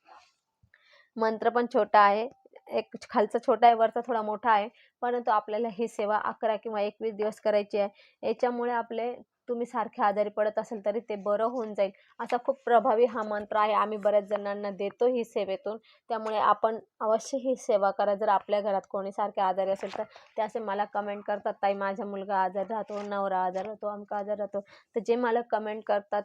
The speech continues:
किंवा सांगतात तर त्यांनी हा मंत्र आपल्या घरी जे काही व्यक्ती आजारी असतात त्यांना त्याचं, अं, ते जप करून त्याचं तीर्थ बनवून द्या किंवा त्या व्यक्तीला,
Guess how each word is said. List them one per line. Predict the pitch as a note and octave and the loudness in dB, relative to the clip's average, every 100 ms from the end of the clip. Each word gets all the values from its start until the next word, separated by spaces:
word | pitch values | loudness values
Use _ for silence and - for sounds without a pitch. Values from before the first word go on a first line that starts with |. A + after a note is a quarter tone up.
| - | -2
किंवा | G#3 | -6
सांगतात | G#3 G#3+ G#3 G#3 G#3+ G#3 | -2 -4 -4 -6 -4 -4
तर | |
त्यांनी | G3 G3 G3+ G#3 | -4 -4 -4 -8
हा | F#3 A3+ | -4 -4
मंत्र | A3 G#3 G3 G#3 G#3 _ _ - | -2 -4 -4 -6 -6 _ _ -10
आपल्या | G3+ G3+ G3 - _ _ _ - | -8 -2 -4 -4 _ _ _ -10
घरी | G#3+ G#3 G3+ | -4 -2 0
जे | A3+ | -2
काही | A3 B3 | 2 2
व्यक्ती | A3 G#3+ G#3+ | 2 0 0
आजारी | G#3 G3 G3 | 2 0 -4
असतात | F#3+ G3+ - | -4 -6 -8
त्यांना | F#3+ F#3+ | -6 -6
त्याचं, | F#3+ F#3 - A#3+ D#4 _ _ _ _ - | -4 -4 -2 -2 -4 _ _ _ _ -8
अं, | A3+ G3+ G3+ G3 G3 G3 - | 0 4 6 6 2 0 0
ते | G#3+ | 0
जप | G3 A#3 A#3 A3+ | 6 4 4 -2
करून | G#3+ A#3 C4+ _ _ - | 0 -2 -6 _ _ -4
त्याचं | A3+ A3+ | -2 -2
तीर्थ | G#3+ A3+ - | 0 -2 0
बनवून | A3+ A3 G#3+ A3 | -2 -2 -2 -4
द्या | C4 | -4
किंवा | A#3 G#3+ | -4 -6
त्या | G3+ G#3 | -2 0
व्यक्तीला, | G3+ G3 - G#3+ | 0 -4 -4 -2